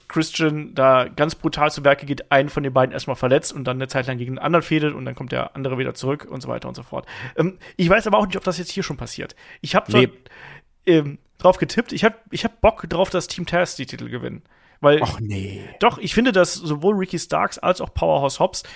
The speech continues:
Speaker 1: dass sie eine sehr, sehr starke Entwicklung durchgemacht haben. Gerade Powerhouse Hobbs, also auch körperlich, was der da zu leisten, äh, imstande gewesen ist in den letzten Wochen und Monaten,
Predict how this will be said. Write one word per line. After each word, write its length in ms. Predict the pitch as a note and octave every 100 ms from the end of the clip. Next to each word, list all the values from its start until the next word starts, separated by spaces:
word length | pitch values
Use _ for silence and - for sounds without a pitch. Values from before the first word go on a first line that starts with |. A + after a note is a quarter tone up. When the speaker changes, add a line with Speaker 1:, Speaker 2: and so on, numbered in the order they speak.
| -
Speaker 1:
dass 160 | - D3+
sie 80 | D3+
eine 240 | D3 C#3+
sehr, 180 | C#3+ F3
sehr 120 | F#3+
starke 380 | - D#3+ D#3+ D3
Entwicklung 440 | C#3 C#3 - G3
durchgemacht 500 | F#3 G3+ F#3 F#3 - G3
haben. 200 | G3 G3+ - -
Gerade 220 | - D4
Powerhouse 520 | - A#3+ G#3 E3+ D#3
Hobbs, 260 | G#3+ - -
also 180 | C#3 C#3
auch 100 | -
körperlich, 480 | G3 A3 C3+ C3 C#3
was 140 | C3+
der 260 | C#3+ C#3 C3+ - - -
da 160 | D3+
zu 140 | - D3+
leisten, 440 | D#3 - - C#3
äh, 320 | C#3+ C3+ C3 B2 - -
imstande 420 | D3+ F3 F#3+ E3+
gewesen 360 | B2+ C3 B2+
ist 120 | D3 C3
in 80 |
den 60 | C#3
letzten 400 | C3+ - C#3 B2+ - - -
Wochen 260 | C#3+ C#3+ D#3
und 80 | C3
Monaten, 440 | C3+ D3 -